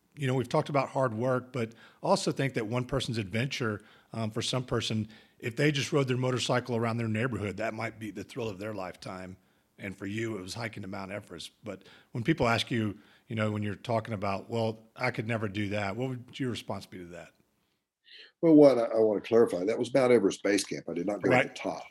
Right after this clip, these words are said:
Speaker 1: Right. I, yeah, yeah, I know.
Speaker 2: Okay, you got, you gathered that. I, I, but I wanted to clarify for the
Speaker 1: Right.
Speaker 2: audience that, no, I, I am not a summit person for Mount
Speaker 1: Right.
Speaker 2: Everest. Uh, don't presume or pretend to be.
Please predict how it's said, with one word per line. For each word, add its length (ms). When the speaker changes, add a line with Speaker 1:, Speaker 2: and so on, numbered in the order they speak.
Speaker 1:
Right. 200
I, 220
yeah, 200
yeah, 180
I 160
know. 200
Speaker 2:
Okay, 180
you 120
got, 240
you 80
gathered 300
that. 180
I, 240
I, 60
but 120
I 80
wanted 240
to 60
clarify 440
for 100
the 120
Speaker 1:
Right. 120
Speaker 2:
audience 300
that, 120
no, 180
I, 300
I 40
am 100
not 220
a 100
summit 360
person 340
for 100
Mount 180
Speaker 1:
Right. 140
Speaker 2:
Everest. 280
Uh, 160
don't 180
presume 580
or 100
pretend 400
to 80
be. 280